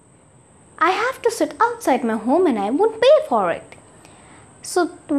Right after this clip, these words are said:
what happens next in the story is that that baker was a very greedy person. So he goes to the court and files a case. And the next day, the judge s-, asks the baker and the neighbor to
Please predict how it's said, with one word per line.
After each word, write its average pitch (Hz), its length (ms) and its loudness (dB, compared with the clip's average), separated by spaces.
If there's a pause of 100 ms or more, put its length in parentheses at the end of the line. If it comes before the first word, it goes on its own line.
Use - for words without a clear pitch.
what 571 160 0
happens 370 500 0
next 403 280 -2
in 262 120 0
the 240 60 -10
story 311 480 0
is 220 100 -4
that 208 220 0
that 214 280 -2
baker 247 500 2 (640)
was 233 360 4
a 214 80 -4 (260)
very 240 180 4
greedy 208 340 -2
person. 175 400 -8 (300)
So 285 160 4
he 269 200 4
goes 466 300 2
to 381 100 0
the 302 100 0
court - 480 -2 (180)
and 220 280 0 (960)
files 339 440 4
a - 40 -4
case. - 540 0 (520)
And 240 160 4
the 262 60 6
next 415 340 4
day, 247 220 6
the 254 160 4
judge 262 280 2
s-, - 340 -10 (280)
asks 381 540 -2 (800)
the 247 120 2
baker 247 520 2
and 294 200 6
the 349 60 4
neighbor 202 420 2 (760)
to 320 100 -2